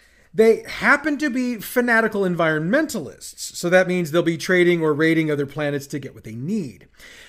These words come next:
And this environmental stance is also a bit hypocritical, as while they're all about saving their own environment and bitch at others about destroying their own, they have absolutely zero problems with destroying someone else's environment to get what they need.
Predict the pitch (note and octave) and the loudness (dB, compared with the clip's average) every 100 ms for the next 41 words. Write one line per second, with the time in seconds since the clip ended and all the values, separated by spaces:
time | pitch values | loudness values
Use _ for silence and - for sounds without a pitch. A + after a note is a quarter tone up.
0 | - F3+ G3+ A3 G#3 D#3+ F3+ A#3 C4+ C4 | -6 2 4 4 2 0 2 4 2 0
1 | B3+ G#3+ - A#3 A3 G#3+ G#3+ - D#3+ D3+ | -2 -6 -4 -2 0 -2 -6 -4 -2 -2
2 | - A3 C#4 C#4 D4 A3 B3 F3+ G#3 G3+ | -6 -6 -6 -4 -4 -4 -4 -4 -6 -2
3 | A3+ A3 - - _ C#3+ C#3 C#3+ E3+ E3 | -2 -2 -6 -18 _ -12 -6 0 2 4
4 | E3+ E3+ C#3 D#3+ F#3 F#3+ F#3+ - G3 F3+ | 4 4 2 0 4 2 2 0 2 2
5 | F3 E3 E3 E3 F3 G3+ D4 C#4+ F#3 C#3 | 2 2 2 2 2 4 4 0 0 -2
6 | A#2 G2 F2 A#2 - C3+ A#2+ G2+ F3+ F3 | -6 -12 -16 -18 -12 -12 -8 0 0 0
7 | E3+ F3+ G#3 F3 D3 D3 C#3 C3 - G#3+ | 0 0 2 -2 -2 -4 -6 -12 -2 2
8 | C#4+ A#3 E3 D3+ B2 G2 F#2 G#2+ - - | 2 2 -2 -2 -4 -10 -18 -20 -20 -20
9 | - _ A3 C4+ C4+ C4 G#3+ A3+ A#3 F#3+ | -20 _ 4 6 4 2 0 -4 -6 -4
10 | G3+ E3 D3 C#3+ G#3+ A#3+ C4 B3+ G#3+ G3+ | -4 -4 -4 0 0 2 2 2 0 0
11 | G#3 F#3 E3 - F3 - F3 D#3+ D3+ C3+ | -2 -4 -8 -10 -10 -6 -2 -2 -2 -4
12 | D3 C#3 C3+ D3 A3+ B3+ C4+ A#3+ A#3 F#3+ | -4 -4 -8 -2 -2 0 -4 -2 0 2
13 | F3 E3 D#3+ - - F#3 G#2+ F#2+ A#2 C3 | 2 2 -2 -6 -6 -6 -6 -14 -10 -6
14 | E3+ A2+ E2+ | -6 -6 -16